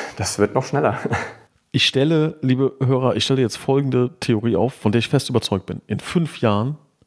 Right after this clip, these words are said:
Speaker 2: kann es sein, dass meine Rolle hier in diesem Podcast ein Roboter macht, eine K I, eine Automation und sie würden es nicht merken. Ich bin der festen Überzeugung, wir haben von exponentiellem Wachstum gesprochen,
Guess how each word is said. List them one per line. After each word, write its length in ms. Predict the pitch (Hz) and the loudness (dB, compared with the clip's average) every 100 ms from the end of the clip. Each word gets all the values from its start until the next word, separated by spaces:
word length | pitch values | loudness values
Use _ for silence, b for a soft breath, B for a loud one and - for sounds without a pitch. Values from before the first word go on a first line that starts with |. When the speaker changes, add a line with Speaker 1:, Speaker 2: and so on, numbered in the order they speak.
| _ _ 120 - _ _ _ | _ _ -20 -20 _ _ _
Speaker 2:
kann 200 | - 135 | -4 0
es 140 | 139 139 | 0 0
sein, 240 | 113 104 | 0 2
dass 180 | 104 - | 0 0
meine 240 | 107 127 | 2 2
Rolle 280 | 120 110 117 | 2 2 2
hier 320 | 92 101 107 | 0 0 0
in 80 | 95 | 0
diesem 240 | 101 110 107 | -2 -2 -2
Podcast 640 | 104 - - 101 - - _ _ _ _ _ | -4 -2 -2 -2 -4 -12 _ _ _ _ _
ein 60 | 107 | -4
Roboter 420 | 98 98 98 92 | 0 0 0 -4
macht, 280 | 98 - - _ | -6 -10 -20 _
eine 80 | 110 | -4
K 160 | - 101 | 0 -2
I, 240 | 101 98 101 | -4 -8 -4
eine 100 | 104 | -2
Automation 600 | 85 95 95 92 - 95 | 0 0 -2 -4 -4 -4
und 140 | - 101 | -2 0
sie 140 | 101 | 2
würden 200 | 104 104 | 2 0
es 220 | 95 - | -2 -4
nicht 400 | 101 107 - - _ | 0 0 -2 -12 _
merken. 320 | 95 92 - - B B B | -4 -4 -6 -20 B B B
Ich 200 | 165 151 | 0 0
bin 60 | 135 | 2
der 100 | 113 | 2
festen 300 | - 143 135 | 2 -2 0
Überzeugung, 500 | 120 - 120 104 98 | -2 0 0 0 2
wir 60 | |
haben 100 | 98 | 0
von 160 | 101 98 | 0 -2
exponentiellem 540 | 120 - 117 117 107 | -4 -2 0 2 0
Wachstum 240 | 107 - 107 | -2 -2 -2
gesprochen, 400 | 98 101 98 | 0 0 -2